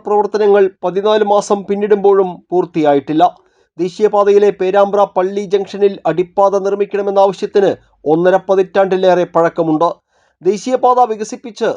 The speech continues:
നാലുവരിപ്പാതയാക്കി മാറ്റിയതോടെ ഈ ജംഗ്ഷനിൽ റോഡ് മുറിച്ചു കടക്കാനാകാതെ ജനങ്ങൾ ദുരിതത്തിലായതിനെ തുടർന്നാണ് ഇവിടെ അടിപ്പാതയ്ക്കായി മുറവിളി ഉയർന്നത്. പേരാമ്പ്ര സർക്കാർ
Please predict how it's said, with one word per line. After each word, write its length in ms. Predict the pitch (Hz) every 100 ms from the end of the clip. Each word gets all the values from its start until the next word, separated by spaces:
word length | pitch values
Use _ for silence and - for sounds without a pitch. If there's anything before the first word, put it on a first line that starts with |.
| -
നാലുവരിപ്പാതയാക്കി 1080 | 170 196 208 233 - 226 220 220 220 220 220 180
മാറ്റിയതോടെ 680 | 202 202 208 214 220 196 127 _ _ _ 160
ഈ 100 | 202
ജംഗ്ഷനിൽ 520 | 185 214 233 220 214 208 -
റോഡ് 280 | 165 202 208
മുറിച്ചു 300 | 208 214 220
കടക്കാനാകാതെ 680 | 202 220 214 214 202 214 208
ജനങ്ങൾ 440 | 180 202 208 214 202 156
ദുരിതത്തിലായതിനെ 720 | 180 208 214 220 208 214 220
തുടർന്നാണ് 600 | 214 202 214 208 208 190 117 _ _ _
ഇവിടെ 300 | 175 202 208 202 170
അടിപ്പാതയ്ക്കായി 800 | 170 180 214 208 196 202 196 190 -
മുറവിളി 440 | 175 190 185 175 135 147
ഉയർന്നത്. 460 | 156 156 165 185 - _ _ _ -
പേരാമ്പ്ര 360 | 170 190 196 202 190
സർക്കാർ 340 | 190 185 214